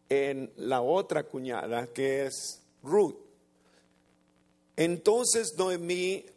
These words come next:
les dice que se regresen a su familia y a sus dioses, cosa que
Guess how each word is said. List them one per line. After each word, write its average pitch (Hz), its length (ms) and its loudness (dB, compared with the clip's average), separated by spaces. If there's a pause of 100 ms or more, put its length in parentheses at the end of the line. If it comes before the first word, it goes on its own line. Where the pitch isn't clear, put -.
(320)
les 147 440 0
dice 123 680 -2 (260)
que 160 160 0
se 170 180 0
regresen 180 920 0 (280)
a 139 160 2
su 196 300 0
familia 139 760 -2 (440)
y 135 100 -8
a 147 100 0
sus 147 300 -6
dioses, 160 760 -4 (1400)
cosa 170 480 2
que 147 280 -2